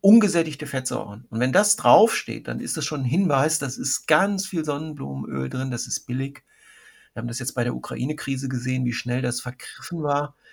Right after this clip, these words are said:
und was das für ein Drama war, weil es eben mit das billigste Öl ist. Ähm, ist da Distelöl drin, ist da Maiskeimöl drin? Und das bitte, bitte möglichst reduzieren und dafür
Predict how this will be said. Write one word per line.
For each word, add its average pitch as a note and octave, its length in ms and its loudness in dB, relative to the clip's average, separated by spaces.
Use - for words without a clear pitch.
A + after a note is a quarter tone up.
und B2 240 0
was A#2+ 140 -4
das B2 140 -4
für B2+ 100 -6
ein A#2+ 80 0
Drama D3 560 2
war, C3+ 240 2
weil C3 100 4
es B2+ 120 -2
eben A2+ 200 -4
mit C3+ 140 -4
das B2+ 140 -6
billigste C3 460 -6
Öl C#3 280 -6
ist. F3+ 300 -10
Ähm, C#3 320 0
ist - 160 -4
da C#3+ 80 2
Distelöl C3+ 680 -2
drin, A#2+ 240 -4
ist B2 140 -8
da A#2+ 40 0
Maiskeimöl A2 600 -4
drin? G#2+ 280 -10
Und A#2 140 -2
das B2 200 -2
bitte, C3+ 260 -6
bitte A#2+ 400 -4
möglichst A#2+ 680 -4
reduzieren D#3 880 -2
und A#2 200 -8
dafür B2+ 680 0